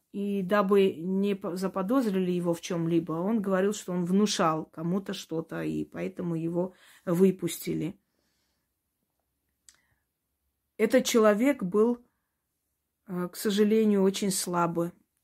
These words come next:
слабохарактерным человеком, не мог себя продвигать, не знал, как быть.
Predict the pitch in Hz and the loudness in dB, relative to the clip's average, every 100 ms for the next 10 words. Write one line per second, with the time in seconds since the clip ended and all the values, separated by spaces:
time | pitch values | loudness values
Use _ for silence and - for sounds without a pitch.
0 | _ - - 190 190 - 190 185 170 - | _ -14 -6 -4 -4 -2 0 0 -2 -8
1 | 170 165 156 - 160 170 165 180 208 208 | -8 -8 -8 -8 -8 -8 -4 2 4 4
2 | 214 202 - 175 170 - 175 170 180 190 | 2 0 -6 -4 -4 -4 -8 -4 -6 -4
3 | 165 156 - _ - - - - 202 190 | -6 -6 -14 _ -20 -20 -20 0 2 4
4 | 214 196 185 180 170 170 165 156 - | 4 4 2 -2 -4 0 0 0 -10